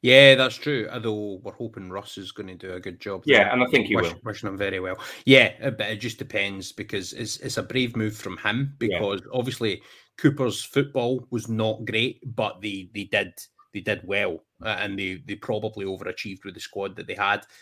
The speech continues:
Speaker 1: They've lost Ayew now, who was their, their, their magic man at, at championship level in particular, and I think with Russell Martin, he's going in there, he's gonna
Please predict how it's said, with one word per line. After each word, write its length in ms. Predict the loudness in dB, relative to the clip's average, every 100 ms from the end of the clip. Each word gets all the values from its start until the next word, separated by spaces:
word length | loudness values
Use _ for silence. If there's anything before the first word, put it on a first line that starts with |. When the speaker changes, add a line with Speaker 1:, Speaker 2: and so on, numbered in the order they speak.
| _
Speaker 1:
They've 140 | -8 -2
lost 320 | -2 -2 0
Ayew 380 | 2 2 -2 -4
now, 200 | -4 -4
who 260 | -4 -6
was 160 | -6 -4
their, 180 | -4 -4 -8 -16 -6
their, 260 | -2 -2 -4
their 100 | -4
magic 480 | 0 -2 -2 -10 -6
man 360 | -4 -4 -6 _ _ -8
at, 140 | -6 -4
at 160 | -6 -4
championship 580 | -2 -2 -4 -4 -6 -4
level 420 | -4 -2 -4 -6
in 120 | -8
particular, 680 | -10 -8 -4 2 2 2 -4 -8 -4
and 460 | -2 -2 -4 -8 -10 -18 _ _ _ _ -20 _ -10 -6
I 180 | -4
think 280 | 0 2 0
with 120 | -2
Russell 260 | -4 -4 -6
Martin, 540 | -4 -4 -4 -6 -8 -10
he's 160 | -10
going 160 | -6 -6
in 160 | -4
there, 260 | -4 -4 -6 -8
he's 140 | -8
gonna 320 | -4 -4 -4